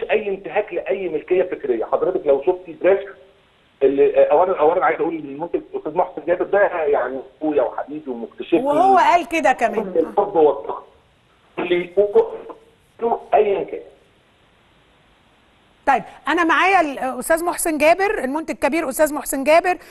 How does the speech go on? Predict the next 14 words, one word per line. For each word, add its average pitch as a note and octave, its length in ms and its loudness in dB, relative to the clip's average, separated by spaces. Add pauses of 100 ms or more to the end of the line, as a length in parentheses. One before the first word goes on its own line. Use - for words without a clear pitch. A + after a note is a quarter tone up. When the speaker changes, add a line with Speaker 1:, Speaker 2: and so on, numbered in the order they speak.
(120)
Speaker 2:
رئيس C#4+ 300 0
مجموعة C4+ 520 -2
شركات C#4+ 400 -2
مزيكا، C4+ 320 -2
بس - 120 -6
أنا D#4 120 -2
حاسة F#4 240 -2
إن E4+ 140 -2
صوت - 360 -4
عمرو E4+ 400 2
مش C#4+ 200 -6
كويس E4 260 2
يا C#4 60 0
جماعة، E4 340 2